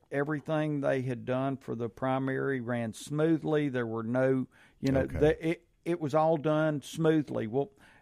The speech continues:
Speaker 1: it wasn't done smoothly because if you go back and you talk to, uh, the Republican Party, she said,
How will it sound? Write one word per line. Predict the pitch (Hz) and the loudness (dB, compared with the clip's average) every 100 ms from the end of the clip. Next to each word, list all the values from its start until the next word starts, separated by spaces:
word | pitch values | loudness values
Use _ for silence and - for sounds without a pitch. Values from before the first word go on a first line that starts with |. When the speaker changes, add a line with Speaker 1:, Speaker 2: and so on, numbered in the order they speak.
| _ _ _ _ _ - | _ _ _ _ _ -4
Speaker 1:
it | 160 | -2
wasn't | 143 196 165 | 0 0 4
done | 160 151 | 2 2
smoothly | - 147 143 123 123 120 | 0 2 2 2 -2 -2
because | 123 - 123 123 120 117 - _ - | -4 -4 -4 -2 -4 -8 -16 _ -12
if | 123 | -8
you | 131 | -6
go | 127 143 | -2 0
back | 147 139 131 | 2 0 -2
and | 123 | -4
you | 123 | -2
talk | - 131 131 - | -2 -2 -2 -4
to, | 127 120 117 110 _ _ _ _ - - - | -2 -2 -4 -8 _ _ _ _ -20 -20 -8
uh, | 123 120 113 | -2 0 0
the | 120 | -2
Republican | 120 123 - 156 151 147 123 | -2 -2 2 2 2 -2 -4
Party, | - 117 120 120 123 117 _ _ _ _ _ _ _ _ _ _ _ _ | -2 -2 -2 -2 -6 -8 _ _ _ _ _ _ _ _ _ _ _ _
she | - 170 | -2 0
said, | 165 160 139 135 120 | 2 2 4 2 0